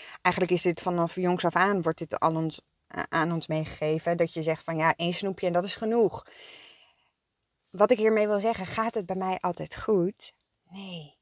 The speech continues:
echt niet. Die chocoladepepernoten hadden niet groene hoeven. Ik had ook kunnen kiezen voor een voedzame avondmaaltijd. Ehm, ik ga er alleen anders mee om.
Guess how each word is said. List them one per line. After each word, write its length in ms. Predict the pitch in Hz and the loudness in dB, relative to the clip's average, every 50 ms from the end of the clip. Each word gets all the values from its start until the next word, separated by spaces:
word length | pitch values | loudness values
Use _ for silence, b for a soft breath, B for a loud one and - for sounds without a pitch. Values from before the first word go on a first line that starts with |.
| _ _ _ | _ _ _
echt 220 | - 220 - - | -8 -8 -6 -6
niet. 320 | 185 165 156 143 - - _ | -6 -6 -6 -8 -10 -14 _
Die 200 | _ - 165 170 | _ -8 -6 -4
chocoladepepernoten 1000 | - 175 170 - 175 170 185 190 185 - 180 175 - 175 170 160 156 156 - 160 | -2 -4 -4 -4 -4 -4 -2 -4 -2 -2 -2 -2 -2 -4 -6 -6 -6 -6 -6 -4
hadden 220 | 160 160 160 160 | -4 -4 -4 -4
niet 140 | 160 156 151 | -6 -6 -8
groene 300 | - - 160 156 151 151 | -10 -10 -8 -8 -8 -6
hoeven. 460 | 156 160 151 147 - 151 143 143 - | -6 -8 -10 -8 -8 -8 -8 -8 -8
Ik 100 | - - | -12 -10
had 220 | - 147 - - - | -10 -10 -8 -2 -2
ook 160 | 175 170 - | -2 -2 -2
kunnen 240 | - 170 160 160 151 | -4 -4 -4 -4 -6
kiezen 240 | - 151 147 160 156 | -8 -10 -10 -10 -10
voor 120 | - 160 | -10 -10
een 100 | 156 151 | -12 -10
voedzame 480 | - 190 180 - - 165 160 160 160 170 | -8 -10 -10 -10 -10 -10 -10 -10 -10 -8
avondmaaltijd. 1080 | - 208 220 220 220 214 185 175 175 175 170 175 170 - 170 156 147 147 - - B B B B B B B B B B B B B B B B B _ _ | -4 -2 -2 -2 -2 -4 -4 -4 -4 -4 -4 -4 -6 -8 -10 -10 -10 -12 -14 -18 B B B B B B B B B B B B B B B B B _ _
Ehm, 420 | - 170 156 156 165 165 160 160 156 _ _ _ _ _ _ _ _ | -10 -8 -8 -8 -8 -10 -12 -14 -16 _ _ _ _ _ _ _ _
ik 160 | - 185 - | -8 -6 -6
ga 200 | - - 202 196 | -2 -2 -2 0
er 200 | 185 180 165 170 - | 0 -2 -4 -8 -10
alleen 560 | - 160 160 160 180 190 185 175 175 175 _ _ _ _ _ _ | -10 -8 -4 -2 -2 -2 -2 -4 -6 -8 _ _ _ _ _ _
anders 520 | _ 185 190 214 208 180 160 151 - - - | _ -8 -6 -4 -4 -4 -6 -8 -12 -14 -16
mee 240 | 156 147 143 - - | -14 -16 -16 -18 -8
om. 320 | _ 208 214 196 156 127 | _ 0 2 2 2 0